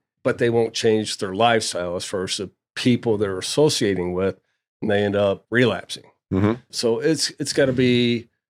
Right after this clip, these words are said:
Speaker 1: a complete three sixty. So whatever you're doing, you gotta stop all that shit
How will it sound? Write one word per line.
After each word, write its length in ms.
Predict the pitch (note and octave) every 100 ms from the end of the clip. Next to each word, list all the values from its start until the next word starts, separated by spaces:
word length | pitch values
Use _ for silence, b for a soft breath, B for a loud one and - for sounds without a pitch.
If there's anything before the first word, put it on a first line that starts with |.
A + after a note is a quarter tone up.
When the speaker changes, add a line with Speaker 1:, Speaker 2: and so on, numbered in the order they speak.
| _ _ _
Speaker 1:
a 60 | A2
complete 420 | - A2+ A#2+ G#2+
three 160 | - G2
sixty. 400 | - F#2+ - -
So 140 | - G#2+
whatever 300 | A#2+ C#3+ C#3+
you're 160 | C#3
doing, 440 | B2+ B2+ B2+ C3 -
you 60 | G2+
gotta 200 | G2 F#2
stop 300 | - A#2 A#2
all 160 | A2+
that 220 | G#2+ G#2
shit 400 | - G2+ F2+ F#2